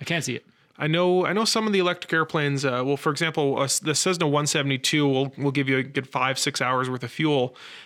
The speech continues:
Speaker 2: uh, no problem with reserve, whereas a, some of these electric airplanes are talking about practical applications, they have maybe an hour worth, which is enough for kind of a short training flight, but not, that's not a practical airplane. You can't go distance on that one,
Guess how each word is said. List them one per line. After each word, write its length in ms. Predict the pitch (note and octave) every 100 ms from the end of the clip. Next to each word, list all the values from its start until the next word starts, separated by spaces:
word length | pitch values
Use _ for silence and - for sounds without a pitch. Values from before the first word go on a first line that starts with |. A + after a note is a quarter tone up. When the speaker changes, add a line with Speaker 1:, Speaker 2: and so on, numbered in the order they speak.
| -
Speaker 2:
uh, 140 | C#3
no 140 | C3+ C#3
problem 420 | - C#3 C#3 C3+
with 160 | B2+ -
reserve, 480 | C3 D#3 D3 B2+
whereas 720 | B2 C3 C3 B2+ B2 B2+ B2 -
a, 680 | C3+ C3+ C3 B2+ B2+ B2+ B2
some 160 | - D3+
of 60 |
these 140 | C#3+ C3+
electric 360 | C#3+ C#3+ -
airplanes 380 | C3+ B2+ C3 B2+
are 60 | B2+
talking 300 | C#3 C3 B2+
about 120 | A#2+
practical 480 | D#3 D#3+ - C#3+ B2
applications, 720 | A2+ C3 C3 B2+ C3+ B2+ - - - - - -
they 140 | D3+
have 380 | D3 C#3 B2+ -
maybe 400 | C#3+ D3 C#3 C#3+
an 80 | B2+
hour 420 | B2 C3+ C3+ B2+
worth, 300 | A#2+ A#2+ -
which 120 | D3
is 240 | E3 D3 -
enough 340 | E3+ F#3+ G#3
for 320 | - G#3+ G3
kind 280 | E3 G3 G3
of 120 | F3
a 200 | E3 D3
short 360 | C3 - E3+ D#3+
training 340 | - D#3 F3
flight, 340 | E3+ G3 G3 -
but 100 | C3+
not, 380 | C3+ C3+ C3 - _ -
that's 520 | D3 C3 C#3+ C#3 E3
not 140 | C#3+
a 40 | C3
practical 440 | C#3+ C3 - B2
airplane. 320 | B2+ B2+ B2
You 60 | B2
can't 220 | D3 C3+
go 120 | B2+
distance 460 | B2+ B2+ - C3 A#2+
on 140 | A2+
that 180 | A2+ G2
one, 200 | B2